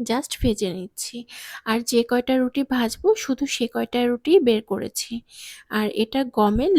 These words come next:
লাল আটার রুটি। তো এই যে সে কয়টা রুটি বের করে এনে just ভেজে নিচ্ছি। এটা না একটা অনেক বড় সুবিধা, কারণ যারা, যাদের ছোট বাচ্চা তাদের জন্য এটা তো একটা গুড সাইড, কারণ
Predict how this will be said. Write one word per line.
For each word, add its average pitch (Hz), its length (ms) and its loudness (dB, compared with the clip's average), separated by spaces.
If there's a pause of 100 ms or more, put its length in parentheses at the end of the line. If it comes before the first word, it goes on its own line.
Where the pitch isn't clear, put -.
লাল 208 220 2
আটার 233 360 -2
রুটি। 226 260 -4 (500)
তো 277 60 0 (100)
এই 262 120 2
যে 294 160 2
সে - 180 -2
কয়টা 247 320 -2
রুটি 247 200 -2 (100)
বের 233 220 2
করে 247 180 2 (160)
এনে 262 180 -2 (440)
just 240 240 -2 (100)
ভেজে 226 340 6
নিচ্ছি। - 380 -4 (540)
এটা 226 180 -6
না 311 140 -4 (220)
একটা - 260 -8 (100)
অনেক 233 260 0 (140)
বড় 202 140 0 (140)
সুবিধা, 226 380 -10 (520)
কারণ 226 260 0 (680)
যারা, 240 220 0 (160)
যাদের 240 400 0
ছোট 254 180 -10 (120)
বাচ্চা 247 240 -6 (100)
তাদের 247 320 -4
জন্য 254 180 -4 (220)
এটা 240 220 -6
তো - 120 -8
একটা - 220 -6 (140)
গুড 254 140 -4 (120)
সাইড, 240 220 -4 (140)
কারণ 226 260 0